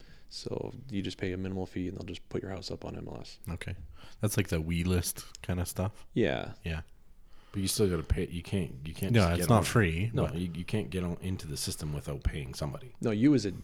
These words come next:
Speaker 1: a home seller can't just log in and
Speaker 2: Okay, but there's,
Speaker 1: drop your
Speaker 2: there's
Speaker 1: house
Speaker 2: a
Speaker 1: in.
Speaker 2: difference between paying,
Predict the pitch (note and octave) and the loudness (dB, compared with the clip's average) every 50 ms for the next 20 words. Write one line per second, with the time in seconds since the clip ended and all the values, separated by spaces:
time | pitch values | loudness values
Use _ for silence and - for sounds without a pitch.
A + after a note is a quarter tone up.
0 | - - F#2 - - - G#2 G#2 - F2+ F2+ F2+ - - F2+ F2 F#2 - - F#2+ | -4 -4 -4 -4 -4 -6 -4 -4 -2 -4 -4 -4 -4 -6 -6 -6 -6 -6 -4 -2
1 | F#2+ F#2 F2 F#2 F#2+ F#2 F#2 F2 F2 C#3 - G#2 F2 E2 F2 A2 A2 A#2 C#3+ D3+ | -2 -2 -2 -4 -4 -4 -2 0 0 4 6 6 6 6 6 6 6 8 6 6
2 | D3 C#3 B2 - - D3 D3 C#3 B2+ A#2 - - - C3 C3+ - - C3 B2+ - | 6 6 4 6 6 6 8 8 6 4 2 4 6 6 6 8 6 4 4 4
3 | G#2 F#2+ - G#2 G2 F#2+ F2 - - G2 F#2+ F#2 F2+ F2 F2 F2 E2+ E2 | 2 2 4 2 2 2 2 4 4 6 6 6 6 4 4 2 0 -2